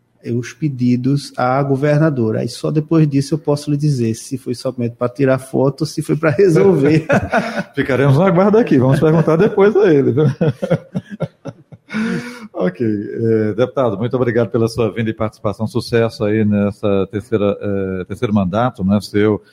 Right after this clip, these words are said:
Speaker 2: na Assembleia Legislativa. Conte com a gente aqui, enfim.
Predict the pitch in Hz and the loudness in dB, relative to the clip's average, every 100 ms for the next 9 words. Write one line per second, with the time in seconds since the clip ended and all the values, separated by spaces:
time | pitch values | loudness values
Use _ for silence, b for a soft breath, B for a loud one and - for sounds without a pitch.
0 | b _ 107 - 101 107 101 95 101 - | b _ -10 -6 -2 -2 -2 -2 -4 -2
1 | 110 117 107 - 113 - 107 101 110 104 | -2 0 -2 -4 -4 0 -2 0 -2 -2
2 | 95 107 110 117 110 - 110 - 92 | -8 -4 -2 -2 -4 -6 -10 -10 -12